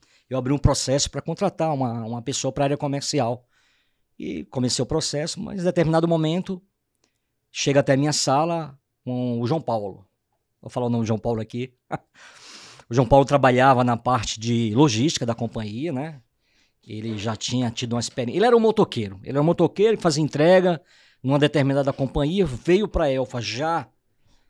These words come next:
numa função um pouco mais estratégica, porque ele fazia contato com a Gol, com a Varig,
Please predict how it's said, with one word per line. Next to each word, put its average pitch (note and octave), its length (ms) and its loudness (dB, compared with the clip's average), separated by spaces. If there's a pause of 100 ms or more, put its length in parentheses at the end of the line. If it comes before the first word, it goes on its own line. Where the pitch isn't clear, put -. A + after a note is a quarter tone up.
(180)
numa C3 280 -2
função C3 420 -4
um A#2+ 60 -4
pouco C3 680 0 (460)
mais C3 340 -2
estratégica, D3 800 0
porque - 100 -8
ele C3 80 -8
fazia C3+ 220 -4
contato B2 360 -6
com - 80 -10
a G#2+ 80 -6
Gol, D3 400 4
com A#2 120 -6
a A#2 40 -2
Varig, D#3+ 540 -2